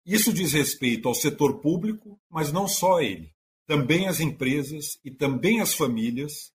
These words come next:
de um modo geral, tô falando no agregado, viverão, a partir dessa normalização, uma situação em que os seus estoques de dívida são maiores do que eram no passado.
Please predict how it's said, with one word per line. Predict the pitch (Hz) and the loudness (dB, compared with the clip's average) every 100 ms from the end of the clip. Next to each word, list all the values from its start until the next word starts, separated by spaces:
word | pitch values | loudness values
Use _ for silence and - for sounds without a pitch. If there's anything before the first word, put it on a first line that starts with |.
| _ | _
de | 147 | -2
um | |
modo | 156 117 113 | 2 2 0
geral, | 113 135 120 147 | -2 0 0 0
tô | 151 | -4
falando | 113 113 110 | -6 -6 -4
no | 107 | -4
agregado, | 110 135 170 131 120 120 - _ _ _ _ | -4 -2 2 2 2 -2 -12 _ _ _ _
viverão, | 143 156 180 143 160 - - _ _ | -2 4 8 8 6 0 -8 _ _
a | - | -8
partir | 127 120 - 131 113 107 _ _ _ | -4 -4 -2 -2 -2 -4 _ _ _
dessa | 120 113 - 123 | -4 -4 -4 -6
normalização, | 113 151 151 131 120 113 120 - 139 160 180 - _ _ | 4 6 6 4 2 0 0 2 2 2 -2 -10 _ _
uma | 139 156 | 0 2
situação | 151 165 170 - 165 180 | 2 2 2 2 0 0
em | 185 | -2
que | 196 | -4
os | 156 | -4
seus | 180 165 156 | -2 0 0
estoques | 156 - - 220 233 - 139 - | 0 0 0 0 0 -4 -6 -4
de | 170 | -6
dívida | 127 120 151 147 151 180 180 _ _ _ - | -4 0 0 0 -4 -6 -8 _ _ _ -8
são | - 170 | 2 4
maiores | 180 175 135 135 151 151 135 | 6 6 6 6 4 0 -4
do | 143 | -6
que | - 139 | -4 -2
eram | 120 120 | -2 -2
no | 120 123 | -4 0
passado. | 127 - 95 - | -2 0 -8 -8